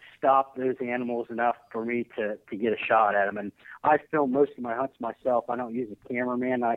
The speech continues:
can't tell you how crucial it is to have an extra second or two when I'm trying to run the camera myself and stick an arrow in a deer. I mean,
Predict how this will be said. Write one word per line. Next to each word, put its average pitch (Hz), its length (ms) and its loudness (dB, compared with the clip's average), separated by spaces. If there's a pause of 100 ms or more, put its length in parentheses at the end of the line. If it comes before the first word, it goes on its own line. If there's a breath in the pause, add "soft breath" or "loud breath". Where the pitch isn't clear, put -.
can't 135 200 -4 (100)
tell 135 180 6
you 113 200 2 (800 loud breath)
how 120 320 2 (180)
crucial 127 580 0
it 113 80 -4
is 120 160 -4
to 117 60 -10
have 127 220 2
an 113 80 -4
extra 117 340 -2
second 131 280 0
or 98 80 -6 (100)
two 113 120 -2
when 113 140 0
I'm 113 100 2
trying 120 320 2
to 104 120 -2 (340 soft breath)
run 123 300 4
the 113 80 -2
camera 127 400 0
myself 123 600 0 (360)
and 123 300 -2 (140)
stick 131 200 -4
an 117 120 -4
arrow 123 320 4
in 123 80 2
a 120 60 0
deer. 123 340 4
I 117 40 2
mean, 110 220 -2